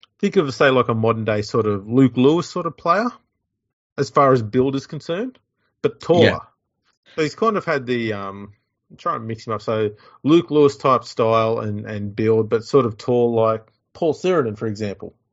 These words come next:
Speaker 2: Well, I thought he, he
Speaker 1: Towered
Speaker 2: body
Speaker 1: over
Speaker 2: type.
Speaker 1: people.
Speaker 2: Yeah, I thought body type may be a Mark Geyer body type. Like,
Speaker 1: Yeah,
Speaker 2: just
Speaker 1: that's kind of getting into the area there, although Guy was
Speaker 2: Yeah.
Speaker 1: still a bit bulkier than him.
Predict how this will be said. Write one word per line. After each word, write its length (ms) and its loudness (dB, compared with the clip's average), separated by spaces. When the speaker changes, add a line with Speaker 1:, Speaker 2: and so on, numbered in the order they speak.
Speaker 2:
Well, 180 2
I 140 4
thought 260 2
he, 180 4
he 360 0
Speaker 1:
Towered 180 6
Speaker 2:
body 180 4
Speaker 1:
over 180 4
Speaker 2:
type. 60 -6
Speaker 1:
people. 200 -10
Speaker 2:
Yeah, 280 4
I 100 2
thought 240 0
body 240 0
type 320 0
may 240 -2
be 160 -4
a 60 -2
Mark 580 -6
Geyer 380 0
body 360 -6
type. 460 -8
Like, 100 6
Speaker 1:
Yeah, 60 6
Speaker 2:
just 200 0
Speaker 1:
that's 220 -8
kind 220 0
of 80 -6
getting 160 -2
into 200 -6
the 240 -6
area 280 -4
there, 180 -4
although 260 -2
Guy 260 2
was 100 -4
Speaker 2:
Yeah. 40 -10
Speaker 1:
still 120 -4
a 20 -10
bit 220 -4
bulkier 340 -2
than 160 -6
him. 300 -10